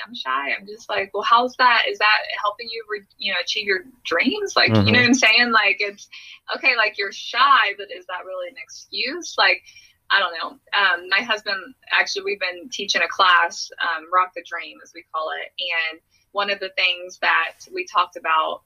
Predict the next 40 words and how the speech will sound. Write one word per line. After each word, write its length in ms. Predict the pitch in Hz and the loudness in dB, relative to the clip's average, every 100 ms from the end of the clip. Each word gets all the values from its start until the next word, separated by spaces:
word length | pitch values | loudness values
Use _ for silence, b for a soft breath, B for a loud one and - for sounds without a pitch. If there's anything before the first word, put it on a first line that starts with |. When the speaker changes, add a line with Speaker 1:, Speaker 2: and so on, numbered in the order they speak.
| _ | _
Speaker 1:
just 200 | 190 185 | -10 0
last 260 | 175 170 - | 0 0 0
night 300 | 175 175 170 | 2 2 0
was 160 | 165 | -6
that 300 | - 160 156 - _ | 0 -2 -2 -10 _
fear 480 | 190 190 190 190 190 b b - | 2 4 4 2 -2 b b -4
is 200 | 175 170 | -4 0
laziness. 880 | 170 170 185 196 196 208 240 - - _ _ _ _ _ _ - | 0 0 -2 -4 -4 -4 -8 -14 -16 _ _ _ _ _ _ 0
And, 560 | 202 202 190 185 180 180 | 4 6 6 4 2 -2
um, 600 | 175 170 160 160 160 247 _ _ _ | 0 2 0 -4 -14 -20 _ _ _
and 300 | - 196 196 | 2 2 0
so, 540 | - 214 202 190 175 - | 0 4 6 6 4 0
like, 260 | 190 190 202 | 2 2 0
not 400 | 233 254 226 - | 2 4 4 0
just, 220 | 208 208 | -8 -4
like, 180 | 190 175 _ | -2 -4 _
fear 300 | 214 196 190 | -4 -2 -2
of, 80 | 180 | -2
like, 200 | 170 170 | -6 -6
you 80 | 185 | -10
shouldn't 280 | 196 208 190 | -10 -8 -6
put 80 | 196 | -2
your 140 | 180 | -2
hand 180 | 202 180 175 | -2 -4 -2
in 60 | 170 | -4
a 40 | |
hot 300 | 175 185 - | 0 0 2
burner, 340 | 208 240 220 185 | 0 2 2 2
but 160 | 175 - B B - | 0 0 B B 2
a 40 | |
lot 160 | 208 226 | 4 4
of 40 | |
people 220 | 247 254 220 | 0 -10 -4
have 160 | 202 | -4
these, 200 | 190 180 185 | -4 -10 -4
like, 160 | 170 - | -4 -2
they're 160 | 175 - _ | -2 -4 _
fearful 540 | - 294 294 - 202 175 | -6 -4 -6 -6 -4 -2
of 120 | 170 | -2
things. 480 | - 170 170 170 180 | -2 -2 -2 -6 -10